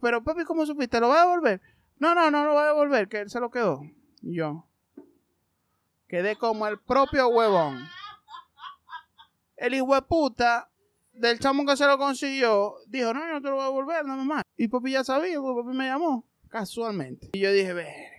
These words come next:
coño, qué tristeza, mano". Y quedé como un pobre huevón. Y pues sí, digo, "Coño, no, no mintamos". Es como que, bueno, si lo requiere. Hay veces como que, "¿Dónde están las llaves de la casa?". "No sé, señor, no sé". "¿Dónde están?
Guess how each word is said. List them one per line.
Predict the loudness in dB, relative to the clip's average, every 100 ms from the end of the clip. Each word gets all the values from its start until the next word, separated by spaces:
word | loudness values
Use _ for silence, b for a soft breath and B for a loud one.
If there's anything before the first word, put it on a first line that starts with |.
| -18
coño, | -10 -8 -8
qué | -10
tristeza, | -8 -10 -6 -6 -6 -10
mano". | -10 -14 -20 -20 -20 _ -20 -16
Y |
quedé | -6 -4 -4
como | -6 -10
un | -8
pobre | -6 -6
huevón. | -8 -12 -14 -16 -6
Y |
pues | -2 0
sí, | 0
digo, | 0 -2
"Coño, | -2 -2 0
no, | -2 -4
no | -2
mintamos". | 0 -2 -2 -6 -6 -14 -18 _ _ -14 -12
Es |
como | -10 -8 -6
que, | -2 -2 -2 -8 -16 _
bueno, | -4 -4
si | -4 -2
lo | 0
requiere. | 0 -2 -2 -2 -2
Hay | -4
veces | -10 -10 -8
como | -8 -8
que, | -6 -6 -6 -10 _ _ _ _ _ _ _
"¿Dónde | 2 4
están | 2 2
las | 2
llaves | 2 2
de | 2
la | 0
casa?". | 0 2 6 4 4 b _
"No | -2 0
sé, | 0 -4
señor, | -6 -4 -4 -4
no | -4
sé". | -4 -2 -2 -4
"¿Dónde | -4 -2 0
están? | 0 0 -2